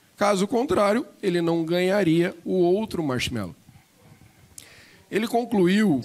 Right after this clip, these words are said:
que a espera de uma criança entre quatro e cinco anos por quinze minutos é a mesma espera de um adulto por duas horas. Isso ele concluiu no ato da experiência.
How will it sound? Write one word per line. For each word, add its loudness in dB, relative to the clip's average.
que -4
a 2
espera 0
de -4
uma 0
criança 0
entre -2
quatro -2
e -4
cinco -2
anos -2
por 2
quinze 0
minutos 0
é -2
a 0
mesma 2
espera 0
de -2
um 2
adulto 0
por 0
duas 2
horas. -2
Isso 0
ele 0
concluiu 2
no 2
ato 0
da 0
experiência. -2